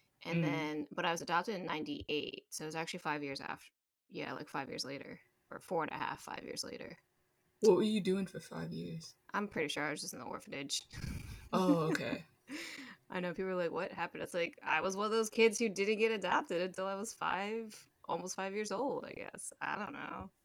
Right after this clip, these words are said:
Speaker 2: Were you on the special needs list?
Speaker 1: I don't even know. Like, the, the
Speaker 2: Oh.
Speaker 1: records that I've seen,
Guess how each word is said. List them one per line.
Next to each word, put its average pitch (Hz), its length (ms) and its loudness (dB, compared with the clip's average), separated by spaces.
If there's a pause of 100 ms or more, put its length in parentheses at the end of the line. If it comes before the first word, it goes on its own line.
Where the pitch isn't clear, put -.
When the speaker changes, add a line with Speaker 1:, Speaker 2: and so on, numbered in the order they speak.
Speaker 2:
Were 202 140 12
you 190 180 10
on 180 140 8
the 175 80 4
special - 380 4
needs 143 280 2
list? 233 320 -4 (280)
Speaker 1:
I - 120 0
don't 302 160 6
even 208 260 4
know. 175 460 0
Like, 185 220 0
the, 202 300 4
the 175 100 6
Speaker 2:
Oh. - 20 4
Speaker 1:
records 180 480 4
that 202 120 2
I've 160 220 2
seen, 233 680 0